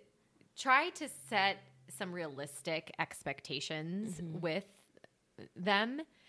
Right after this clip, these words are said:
Speaker 1: because if they come to me and, or if anybody in general has the idea that they're gonna drop weight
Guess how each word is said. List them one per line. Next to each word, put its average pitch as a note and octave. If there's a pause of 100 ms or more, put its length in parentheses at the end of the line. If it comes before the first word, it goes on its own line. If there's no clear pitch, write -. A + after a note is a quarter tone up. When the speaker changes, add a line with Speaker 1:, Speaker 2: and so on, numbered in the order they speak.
(240)
Speaker 1:
because F#3+
if -
they A3
come A3
to -
me E3
and, D#3+
or D3+
if F#3+
anybody A#3+
in G#3
general C4
has F#3
the F#3+
idea F#3
that G#3
they're F#3+
gonna F#3
drop E3
weight F3